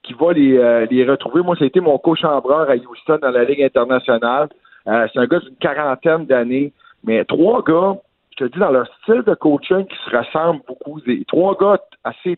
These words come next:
tough, assez durs, assez rigides, mais, euh, trois psychologues aussi.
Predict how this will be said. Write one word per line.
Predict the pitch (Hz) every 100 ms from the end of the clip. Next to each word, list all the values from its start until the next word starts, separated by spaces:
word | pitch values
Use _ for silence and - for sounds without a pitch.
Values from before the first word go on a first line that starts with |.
| _
tough, | - 190 202 _ _ _ -
assez | 104 - 156
durs, | 123 175 165
assez | - 165
rigides, | 143 123 139 170 185 - - -
mais, | 120 131 127
euh, | 123 123 120 117 - _ -
trois | - 160 190
psychologues | - - 135 139 156 117
aussi. | 110 - - 131